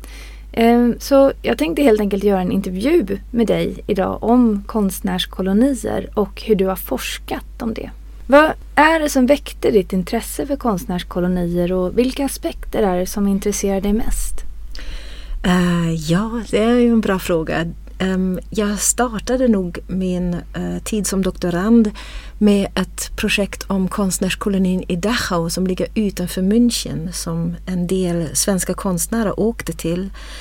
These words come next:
Speaker 2: Och det projektet övergav jag sen. Eh, jag har fortfarande den forskningen kvar och ska
Speaker 1: Mm.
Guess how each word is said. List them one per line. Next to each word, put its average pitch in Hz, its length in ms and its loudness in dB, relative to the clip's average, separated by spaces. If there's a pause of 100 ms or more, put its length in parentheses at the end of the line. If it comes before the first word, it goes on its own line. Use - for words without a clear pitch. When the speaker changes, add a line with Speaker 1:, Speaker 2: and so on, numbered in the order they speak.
(420)
Speaker 2:
Och 214 300 2 (240)
det 247 520 6 (560)
projektet - 580 -2
övergav 240 600 4
jag 180 120 6
sen. 185 380 6
Eh, 196 240 0
jag 202 160 0
har 233 120 4
fortfarande 202 440 0
den 185 160 2
forskningen 196 500 -2
kvar 202 500 0
och 190 140 -6
ska - 140 -6
Speaker 1:
Mm. 247 120 0